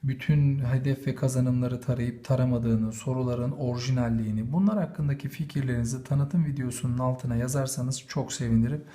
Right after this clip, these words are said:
Şimdi sorularımıza başlayalım. Şimdi bir fotosele düşürülen K L ışınlarının oluşturduğu fotoelektrik akımlarla kesme potansiyelleri tablodaki gibidir. Yani şöyle yapabiliriz biz onu. Şöyle bir şey arkadaşlar bu. Hani şöyle yapıyoruz.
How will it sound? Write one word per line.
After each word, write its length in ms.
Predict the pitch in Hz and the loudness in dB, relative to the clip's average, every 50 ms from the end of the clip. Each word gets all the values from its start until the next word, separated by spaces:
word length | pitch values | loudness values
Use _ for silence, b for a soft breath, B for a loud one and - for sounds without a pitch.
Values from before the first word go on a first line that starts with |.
| B B B B | B B B B
Şimdi 400 | B - - 185 147 127 131 143 | B 0 2 4 4 4 4 2
sorularımıza 880 | 139 - - 147 131 120 113 117 113 113 113 113 123 143 160 147 139 135 | -2 0 0 0 0 2 2 4 4 4 4 4 2 -2 -2 -2 -2 -2
başlayalım. 460 | 120 107 - - - 123 117 - - - _ B B B B B B B B B | -2 -2 -2 -4 -6 -6 -8 -10 -12 -16 _ B B B B B B B B B
Şimdi 300 | - - 214 208 202 196 | -2 4 6 6 8 6
bir 100 | 202 202 | 6 2
fotosele 520 | - - 202 196 - 180 175 180 170 156 147 | 0 -2 -4 -2 -2 -2 0 0 0 0 0
düşürülen 560 | 147 143 - 160 147 135 127 127 139 147 - | -2 -2 0 0 0 2 2 2 0 0 -2
K 220 | - 147 143 143 | -2 0 0 2
L 140 | 147 143 139 | 2 2 0
ışınlarının 460 | 135 - - 131 123 123 120 123 131 | -2 -2 -2 -2 -2 -2 0 0 0
oluşturduğu 540 | 127 127 123 117 - - - 123 120 127 127 | 0 0 -2 -4 -6 -6 -4 -4 -2 -4 -4
fotoelektrik 760 | 127 - - 127 - 131 123 120 123 123 - - 143 143 - | -4 -4 -8 -6 -4 -4 -4 -4 -6 -8 -6 -6 -6 -6 -6
akımlarla 540 | 135 120 - 143 131 131 127 120 113 117 117 | -8 -6 -4 -4 -2 0 0 0 -2 -2 -2
kesme 360 | - - 127 - - 143 135 | -4 -4 -4 -2 -2 -2 -2
potansiyelleri 760 | - 139 - - 123 117 113 - 127 120 113 113 135 156 143 | -2 -6 -4 -2 -2 -2 -2 -2 -4 -4 -2 -2 -2 -4 -2
tablodaki 560 | - 147 131 139 139 117 117 135 - - 147 139 | -2 -2 0 0 -2 -4 -4 -4 -4 -4 -4 -4
gibidir. 420 | 127 120 120 113 - - - B B B B B B B B | -4 -4 -4 -6 -6 -6 -10 B B B B B B B B
Yani 180 | 196 190 180 175 | 0 2 2 2
şöyle 280 | - - 190 185 180 | 0 -2 -4 0 0
yapabiliriz 600 | 175 165 - - 165 170 170 165 143 127 117 117 | 0 0 0 -2 -2 0 0 0 0 -2 -4 -4
biz 120 | 117 113 117 | -4 0 0
onu. 280 | 113 113 147 165 - | 2 2 0 -2 -6
Şöyle 460 | - - - - 147 139 135 131 123 117 | -10 -14 -10 -6 -4 -2 -2 -2 -4 -6
bir 60 | 113 | -8
şey 200 | - - 113 110 | -8 -6 -6 -6
arkadaşlar 680 | 107 110 110 - 120 117 113 110 - - 120 107 113 135 | -4 -6 -6 -6 -4 -4 -4 -6 -6 -6 -6 -6 -4 -4
bu. 140 | 160 170 165 B B B B B B | -6 -6 -8 B B B B B B
Hani 180 | - - - - | -10 -10 -8 -8
şöyle 440 | - - - 156 143 131 127 120 120 | -10 -8 -4 -4 -2 -2 -2 -2 -2
yapıyoruz. 560 | 117 117 117 - 127 117 143 165 170 - - | -4 -4 -4 -4 -4 -2 -2 -4 -4 -6 -10